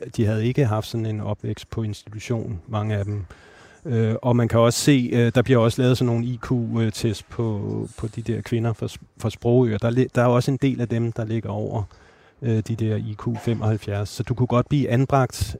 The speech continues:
øh, ved at du... Ja, du mødte den, i virkeligheden den forkerte psykiater på,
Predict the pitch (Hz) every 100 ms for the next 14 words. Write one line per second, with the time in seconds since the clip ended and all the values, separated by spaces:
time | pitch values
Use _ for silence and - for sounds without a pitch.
0 | - 120 117 113 110 107 101 123 127 117
1 | 110 - 117 110 98 _ - - - -
2 | _ - 117 113 120 120 127 - 127 117
3 | 113 110 107 110 120 120 120 113 104 110
4 | - 127 113 123 120 113 101 - 113 113
5 | 113 110 120 - 117 107 110